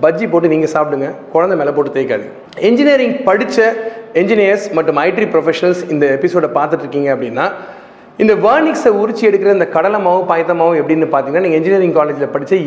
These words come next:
எமரி ஷீட்டுக்கு சம்பந்தமானது. இந்த எமரி ஷீட் சம்பந்தப்பட்ட இந்த விஷயம் என்ன பண்ணோம், உங்க வால்ல இருக்கக்கூடிய பெயிண்ட்டை உரிச்சு எடுக்கிற மாதிரி நேசமணி மட்டும்தான் யூஸ் பண்ணாத, நீங்க மனுஷனுக்கு தயவு செய்து யூஸ் பண்ணாதீங்க. இது பெயிண்ட்டை சுரண்டுற விஷயம்,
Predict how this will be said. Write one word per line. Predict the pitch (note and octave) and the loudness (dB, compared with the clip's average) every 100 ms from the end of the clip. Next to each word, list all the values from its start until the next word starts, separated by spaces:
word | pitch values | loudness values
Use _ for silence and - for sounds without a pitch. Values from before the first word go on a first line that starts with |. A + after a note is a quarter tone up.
| C#3+ | 0
எமரி | F3+ A#3+ A#3 | 2 0 -2
ஷீட்டுக்கு | E3+ C#3+ C3 D3+ | -6 -4 -4 -4
சம்பந்தமானது. | D3 C#3+ B2+ A#2 G2+ - - - - - - - | -2 -4 -4 -6 -10 -18 -20 -20 -20 -20 -14 -2
இந்த | F3+ E3+ | 2 2
எமரி | G3 D4+ D4+ | 2 2 0
ஷீட் | - A#3+ - | -2 -2 -2
சம்பந்தப்பட்ட | G3 G3+ F#3+ F3+ E3 | -2 -2 0 -2 -2
இந்த | D#3 | -4
விஷயம் | D3+ G3+ E3+ | -2 -2 0
என்ன | E3+ D#3 | 0 0
பண்ணோம், | D3+ D3+ D#3 | -2 0 0
உங்க | D#3 C#3+ C#3+ | 0 2 2
வால்ல | F3+ G#3 F3 | 2 2 -2
இருக்கக்கூடிய | F3 C#3+ C#3+ D3 A3 - - - - | -2 -4 0 0 0 -6 -16 -20 -4
பெயிண்ட்டை | G#3 B3+ C#4 G3 | -2 -2 -2 0
உரிச்சு | F3+ F#3 F3+ | 0 0 -2
எடுக்கிற | D#3 D#3 C#3+ | -2 0 -2
மாதிரி | B2+ B2+ G3+ - - - - | 0 -2 -2 -8 -18 -18 -4
நேசமணி | F3 B3+ C4 A#3 G#3+ F#3+ | 2 2 2 2 2 0
மட்டும்தான் | F3+ F3+ G#3+ F3+ | 0 0 0 2
யூஸ் | F3 F3 | 0 -2
பண்ணாத, | C#3+ B2+ B2 F3 - | -2 0 0 0 -2
நீங்க | D3+ C3 | -6 -2
மனுஷனுக்கு | C#3+ G3 G3 E3 C#3 | -2 -2 -2 0 2
தயவு | C3 | 0
செய்து | C3 C#3 | 0 0
யூஸ் | E3+ E3+ | 0 0
பண்ணாதீங்க. | D3 B2 A#2 B2 G#3+ - - - - E3 | -6 -6 -8 -4 -4 -6 -18 -20 -4 0
இது | E3 F3 | 0 0
பெயிண்ட்டை | F#3+ B3+ C4 G#3+ | 0 0 0 0
சுரண்டுற | F3+ D#3+ D3+ | 0 -2 -4
விஷயம், | C#3+ C3 E3+ | -4 -4 -2